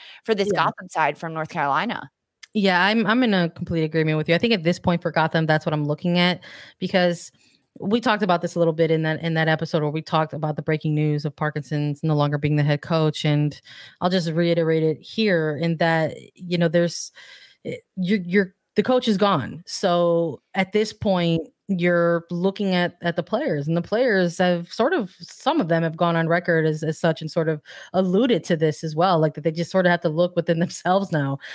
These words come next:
Speaker 2: and try to go out there and, and perform and compete. Um,
Speaker 1: I mean, but, like,
Speaker 2: so
Speaker 1: look within themselves? What have you guys been doing all year?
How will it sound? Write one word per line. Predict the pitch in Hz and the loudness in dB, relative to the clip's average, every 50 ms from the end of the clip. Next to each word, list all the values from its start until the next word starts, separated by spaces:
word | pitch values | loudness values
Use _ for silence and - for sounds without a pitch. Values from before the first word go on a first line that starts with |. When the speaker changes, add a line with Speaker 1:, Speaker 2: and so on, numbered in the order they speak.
| - - - - | -16 -12 -4 -2
Speaker 2:
and | 170 175 | -2 0
try | - 185 165 165 170 | 2 2 4 4 4
to | 165 180 160 | 2 0 -2
go | 151 165 170 175 180 | -2 0 0 2 2
out | 180 180 175 175 - | 2 0 -2 -4 -4
there | - 247 220 208 202 196 | -2 0 0 2 2 2
and, | 185 175 170 175 - - - - - - | 0 0 -2 -4 -8 -16 -20 -16 -6 -2
and | 180 185 185 | 0 0 0
perform | 180 180 175 - 190 185 180 180 175 175 - | 0 0 0 0 0 0 2 0 0 -2 -2
and | 180 180 175 175 170 165 | 0 0 0 0 0 -2
compete. | - - 156 156 - - - - 247 262 202 139 123 - - - - - - - - - - | -4 -6 -6 -6 -6 -12 -8 -4 -2 -2 -2 -2 -4 -8 -10 -12 -12 -14 -14 -14 -12 -4 0
Um, | 190 185 180 175 175 170 165 - - - - | 2 2 2 2 2 0 -2 -4 -6 -10 -8
Speaker 1:
I | - | -4
mean, | 370 370 370 | -4 0 0
but, | 392 190 | 2 2
like, | - - | 2 2
Speaker 2:
so | 180 175 262 | 2 2 2
Speaker 1:
look | 247 254 269 311 _ - | 2 0 -2 -2 _ -4
within | 330 339 320 339 311 294 302 | -4 -2 0 0 -2 -2 -2
themselves? | 311 294 262 233 - - - 220 196 202 226 277 285 277 269 | -4 -4 -4 -4 -4 -2 0 0 0 0 0 -4 -6 -4 -2
What | 240 285 | 0 0
have | 311 339 | 0 0
you | 339 302 | -2 -2
guys | 311 302 311 302 | 0 0 -2 -2
been | 302 269 247 | -2 -4 -2
doing | 214 240 262 359 359 233 180 | -2 -2 -2 -2 -2 0 0
all | 123 101 87 | -2 -2 -2
year? | - 87 85 76 55 50 - - 117 220 | -6 -8 -6 -4 -4 -4 -4 -6 -8 -14